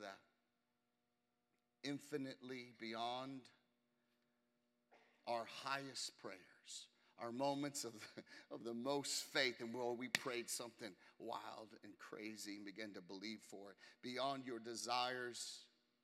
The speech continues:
So many times we place the limitations on our own lives. We think, e-,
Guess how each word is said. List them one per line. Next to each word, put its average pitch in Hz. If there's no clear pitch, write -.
So -
many 147
times 135
we 147
place 143
the 123
limitations 127
on 123
our 123
own 131
lives. 127
We 135
think, 127
e-, -